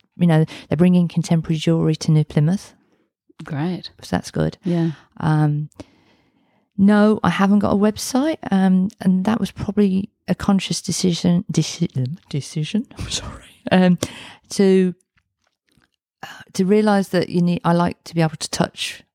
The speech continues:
Speaker 1: work myself, and I think it's good that people can actually touch the work themselves. Also, the website, I'm not techno, so it's, it's a hard, it's hard to do.
Speaker 2: Mm.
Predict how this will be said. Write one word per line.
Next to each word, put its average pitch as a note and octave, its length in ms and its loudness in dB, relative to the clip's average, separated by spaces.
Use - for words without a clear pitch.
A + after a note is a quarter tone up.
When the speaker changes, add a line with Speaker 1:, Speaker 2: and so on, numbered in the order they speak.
Speaker 1:
work E3 240 0
myself, F3+ 520 0
and D#3+ 140 2
I D#3 40 2
think - 340 -4
it's D3 120 -6
good D#3+ 220 -4
that - 140 -8
people D#3 340 -2
can D#3+ 180 -2
actually D#3+ 360 -4
touch - 580 -8
the F3 80 -2
work F3+ 200 2
themselves. G#3 600 -2
Also, F3 320 0
the E3 140 0
website, E3 520 -2
I'm E3+ 160 6
not F3 240 0
techno, G3+ 540 0
so F#3 260 0
it's, - 360 -4
it's - 140 -8
a D#3+ 40 -2
hard, E3+ 540 0
it's - 120 -8
hard D#3+ 360 0
to - 100 -8
do. F3+ 300 2
Speaker 2:
Mm. F3+ 400 0